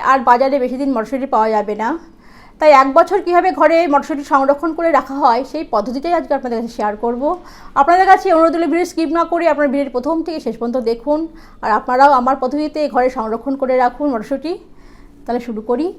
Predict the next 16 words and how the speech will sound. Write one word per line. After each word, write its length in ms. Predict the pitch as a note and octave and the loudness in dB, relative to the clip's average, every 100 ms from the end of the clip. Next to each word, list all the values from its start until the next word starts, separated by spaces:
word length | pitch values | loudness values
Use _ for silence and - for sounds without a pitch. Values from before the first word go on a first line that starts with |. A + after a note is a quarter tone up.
| - | -8
আজকের 320 | - B3 A#3+ D4 | -4 0 2 2
আমার 240 | D#4+ E4 | 2 2
রেসিপি। 380 | A#3+ B3 D4 E4 G#4 - - - _ - | 0 -2 -6 -4 -6 -8 -20 -20 _ -4
এক 200 | B3+ C4 B3 | 2 2 4
বছর 260 | D4 C#4+ E4 | 2 4 4
মটরশুঁটি 440 | D4 B3 C4+ D4 D4+ | 4 2 -2 -4 -4
সংরক্ষণ 480 | B3 B3 B3 - C4+ | -4 -2 -4 -2 -4
করে 180 | C4+ C#4 | 0 2
রাখার 300 | A#3 - B3 | 0 0 0
জন্য 240 | A3+ C#4 C#4+ F4 - - - | 2 2 4 2 -2 -18 -4
আমি 180 | A3+ C4+ | 0 4
এখানে 200 | D4 D#4 D#4+ | 4 4 2
তিন 120 | C4+ C4+ | 2 0
কিলো 200 | C4+ D4+ D4+ | 2 2 2
মটরশুঁটি 380 | A#3 D#4+ A#3 | 0 -2 -4
নিয়েছি। 400 | A3+ G#3+ G#3 - | -6 -6 -8 -8